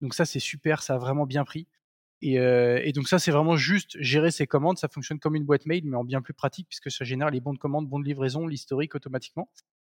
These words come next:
On a ensuite une version à neuf euros par mois qui permet d'intégrer toute la gestion jusqu'à la facturation. Donc assez facilement accessible, qui nous, nous sert surtout à générer de l'engagement. Et ensuite,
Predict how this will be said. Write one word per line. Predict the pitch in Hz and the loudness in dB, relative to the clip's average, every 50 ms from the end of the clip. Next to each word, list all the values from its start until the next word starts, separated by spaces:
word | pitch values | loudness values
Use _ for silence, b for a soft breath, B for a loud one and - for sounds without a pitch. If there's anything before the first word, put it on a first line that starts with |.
| _ _ | _ _
On | 156 147 | 2 4
a | 151 | 4
ensuite | 156 151 - 208 196 - - | 4 4 2 0 -2 -2 -4
une | - 180 165 | -4 0 2
version | 180 175 147 - - 185 | 2 2 2 0 0 0
à | 147 135 | 0 2
neuf | 139 165 185 175 - | 4 2 2 2 2
euros | 202 175 180 | 2 2 2
par | 170 - 165 165 | 6 6 6 6
mois | 160 165 170 170 170 170 - | 6 4 2 2 0 -2 -8
qui | - - 143 | -12 -14 0
permet | - 156 143 147 156 151 | 2 2 4 4 2 0
d'intégrer | 135 139 131 - 151 131 147 147 | 0 -2 -4 -4 -4 -4 -4 -6
toute | - - 170 - | -6 -10 -4 -2
la | 175 156 | -2 0
gestion | 151 151 - - - 175 160 | 0 -2 -4 -6 -6 -6 -4
jusqu'à | 135 170 180 - - 165 | -4 -6 -8 -2 0 0
la | 139 | 0
facturation. | 127 - - 190 165 - - 165 151 - - 160 - - _ _ _ _ _ _ _ _ | 0 0 -2 -2 -2 0 0 0 0 0 0 -6 -8 -10 _ _ _ _ _ _ _ _
Donc | 131 123 160 | -6 0 0
assez | 147 131 - 165 | 0 2 2 2
facilement | - - 147 - - 165 165 165 | 2 2 0 0 0 0 2 2
accessible, | 151 139 - 156 131 - - 170 147 | 2 2 2 -4 -6 -4 -6 -8 -8
qui | - - 143 | -8 -8 -4
nous, | 143 165 170 | -2 0 0
nous | 160 139 | -2 -2
sert | - - 139 - | -2 -2 -2 -2
surtout | - - - 165 - - - | -4 -8 -10 -10 -8 -6 -6
à | 170 | -4
générer | 135 135 131 139 135 131 | -4 -2 -2 -2 -2 -2
de | 127 | 0
l'engagement. | 147 151 143 143 131 127 151 180 220 - B B B B B B B B B | 0 0 2 2 0 0 -2 -6 -6 -10 B B B B B B B B B
Et | 143 | -2
ensuite, | 131 - - 196 202 - - - | -2 0 0 -2 -4 -4 -8 -18